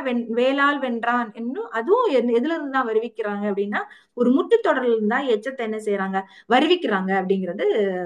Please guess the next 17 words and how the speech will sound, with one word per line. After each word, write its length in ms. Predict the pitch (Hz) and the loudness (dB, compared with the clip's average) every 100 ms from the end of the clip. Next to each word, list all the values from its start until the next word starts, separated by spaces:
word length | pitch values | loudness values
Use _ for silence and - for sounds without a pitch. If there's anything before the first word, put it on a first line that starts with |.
| 170 156 _ | -8 -12 _
அஹ், 260 | 190 180 190 - | -20 -14 -14 0
அது 160 | 254 269 | 4 8
ஒரு 160 | 226 | 8
மரபாக 480 | 208 202 220 196 214 | 8 6 6 4 4
நமக்கு 320 | 233 208 190 | 2 2 0
அதுல 220 | 175 180 - | -4 -4 -2
கிடக்கிறது 580 | 208 185 - 175 156 156 | -2 -4 -8 -10 -8 -4
பார்க்கலாம். 400 | 202 - - - _ _ _ _ 440 | -4 -4 -12 -16 _ _ _ _ 8
இனி 160 | 403 | 8
அடுத்த 360 | 311 269 311 311 | 10 8 6 4
மூன்றாவது 580 | 262 269 269 285 277 277 262 | 6 6 8 8 6 6 4
இந்த 200 | 226 220 214 | 4 4 4
தொடர்நிலையில 560 | 220 233 254 240 220 | 4 4 2 4 4
வரக்கூடிய, 460 | 196 196 196 190 247 359 220 | 4 0 0 0 0 0 -2
அஹ், 440 | 208 196 190 190 185 | -2 -2 -4 -6 -8
இது 180 | 208 208 247 | -2 2 4
என்ன 200 | 202 | 6